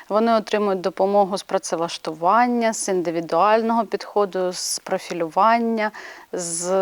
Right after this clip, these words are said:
за програмою кейс-менеджмент ми їх супро-, ми їх забезпечуємо супровідом.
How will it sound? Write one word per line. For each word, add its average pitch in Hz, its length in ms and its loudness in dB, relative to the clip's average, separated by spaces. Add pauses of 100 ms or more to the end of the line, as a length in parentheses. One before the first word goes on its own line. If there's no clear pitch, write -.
(220)
за 190 140 0
програмою 196 520 2
кейс-менеджмент 214 1000 0
ми 196 160 -2
їх 196 120 -6
супро-, - 560 -2
ми 202 200 -2
їх 190 280 -4
забезпечуємо 190 800 -2
супровідом. 175 800 -4